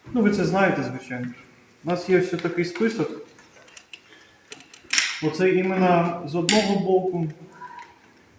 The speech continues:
імена з іншого боку. Це імена, е, тих воїнів,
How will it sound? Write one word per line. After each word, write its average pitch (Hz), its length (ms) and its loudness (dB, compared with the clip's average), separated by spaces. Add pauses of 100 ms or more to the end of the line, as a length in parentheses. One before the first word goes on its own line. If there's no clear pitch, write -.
(120)
імена 175 360 2
з 170 100 -2
іншого 185 460 2
боку. 165 460 0 (1300)
Це 220 280 6
імена, 214 460 8
е, 156 640 -2
тих 196 180 -6
воїнів, 196 720 4